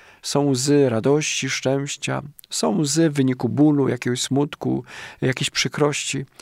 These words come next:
ale są też łzy ukryte, niewidoczne, które przeszywają serce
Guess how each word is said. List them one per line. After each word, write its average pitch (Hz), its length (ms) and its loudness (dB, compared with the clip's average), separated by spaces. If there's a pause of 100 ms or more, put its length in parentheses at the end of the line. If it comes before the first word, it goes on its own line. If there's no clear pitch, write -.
(160)
ale 160 120 2
są 196 180 -2
też 180 180 0
łzy 180 240 2
ukryte, 170 560 -4 (340)
niewidoczne, 127 680 0 (1160)
które 151 320 2 (320)
przeszywają 147 680 0
serce 139 640 -4